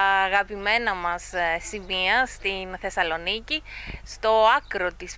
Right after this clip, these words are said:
πόλης, στην παλιά πόλη, Άνω Πόλη, στον πύργο του Τριγωνείου συγκεκριμένα, με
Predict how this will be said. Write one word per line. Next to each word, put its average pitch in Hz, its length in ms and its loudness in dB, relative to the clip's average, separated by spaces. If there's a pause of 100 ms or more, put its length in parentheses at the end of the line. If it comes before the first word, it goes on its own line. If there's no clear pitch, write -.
πόλης, 262 480 2
στην 202 240 -10
παλιά 190 300 2
πόλη, 214 360 2
Άνω 202 300 0
Πόλη, 254 480 -2
στον 202 240 -8
πύργο 240 260 0
του 196 160 -12
Τριγωνείου 196 600 -4
συγκεκριμένα, 180 800 -4 (540)
με 226 180 2